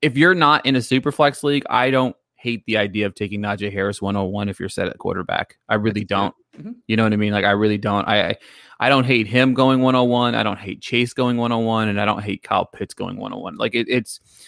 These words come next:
Speaker 1: if you're set at quarterback, I'm only giving that advice if you're set at quarterback. Otherwise, you take Trevor Lawrence and, you know, you run with it.
Speaker 2: You don't
Speaker 1: But
Speaker 2: think twice, yeah.
Speaker 1: Yeah, exactly. So, um, wide receivers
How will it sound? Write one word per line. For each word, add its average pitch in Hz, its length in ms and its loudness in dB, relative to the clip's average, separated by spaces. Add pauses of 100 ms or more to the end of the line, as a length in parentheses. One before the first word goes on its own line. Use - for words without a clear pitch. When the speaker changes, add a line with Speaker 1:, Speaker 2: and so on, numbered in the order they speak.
(100)
Speaker 1:
if 120 100 -2
you're 175 120 8
set 180 240 4
at 143 80 2
quarterback, 113 560 4
I'm 113 160 0
only 127 160 2
giving 120 220 2
that 117 140 2
advice 110 300 0
if 98 60 -20
you're 104 80 -10
set 101 160 0
at - 40 0
quarterback. - 380 -8
Otherwise, 131 540 4
you 110 80 -6
take 107 180 -4
Trevor 101 260 -4
Lawrence 101 380 -8
and, 95 220 -18 (600)
you - 120 -8
know, - 100 -10
you 127 140 -10
run 113 180 -2
with 104 160 -4
it. - 60 -2
Speaker 2:
You 135 40 0
don't 123 120 0
Speaker 1:
But 113 60 2
Speaker 2:
think 107 120 0
twice, 110 320 -4
yeah. 104 160 -8 (320)
Speaker 1:
Yeah, 117 140 -4
exactly. 113 560 -4
So, 120 380 2 (720)
um, 151 600 2 (480)
wide 160 320 4
receivers 208 920 0